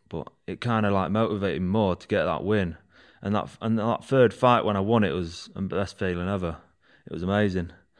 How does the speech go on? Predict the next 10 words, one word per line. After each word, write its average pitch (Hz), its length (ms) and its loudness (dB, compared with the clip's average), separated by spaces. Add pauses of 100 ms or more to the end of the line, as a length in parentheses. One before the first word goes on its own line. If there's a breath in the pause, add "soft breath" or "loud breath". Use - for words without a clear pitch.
(580 loud breath)
And 110 100 -6
obviously, 98 480 0 (540)
I 80 100 -10
hate 113 280 0
losing. 113 380 2
I'm 90 140 -2
competitive, 101 840 -2
so 90 420 -4
it - 100 -14
just, - 320 -12